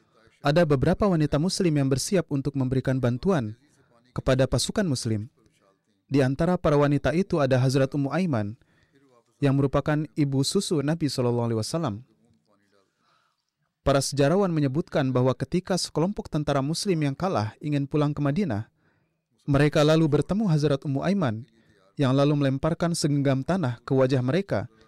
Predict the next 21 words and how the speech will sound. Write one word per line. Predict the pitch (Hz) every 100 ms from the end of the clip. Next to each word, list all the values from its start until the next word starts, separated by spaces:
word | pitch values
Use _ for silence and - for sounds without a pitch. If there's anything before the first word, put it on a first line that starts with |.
| _ _ _ -
dan | 135 131
menegur | 139 139 139
mereka | 135 147 170 165
dengan | 143 139 135 135
keras | 180 160 -
seraya | 135 123
berkata, | 117 113 156 185 107 95 _ _ _ _ _ _ _ _ _ _ _ _ _ _ _ _ _ _ _ _ _ 110 117 _ 135 147 _ -
"Ambillah | 139 139 170 165 143
alat | 143 139 -
menjahit | 147 131 135 -
ini," | 180 120 113 _ _ _ _ 127 _ _ _ _ _ _ _ -
yakni | 139 127 135
alat | 147 185 147
yang | 147 139
digunakan | 135 135 143 147 143
perempuan | 139 139 135 208 143
untuk | 135 135
menjahit | 135 123 147 143 135
atau | - 117 123
menenun | 123 127 127 123
benang, | 139 165 104 139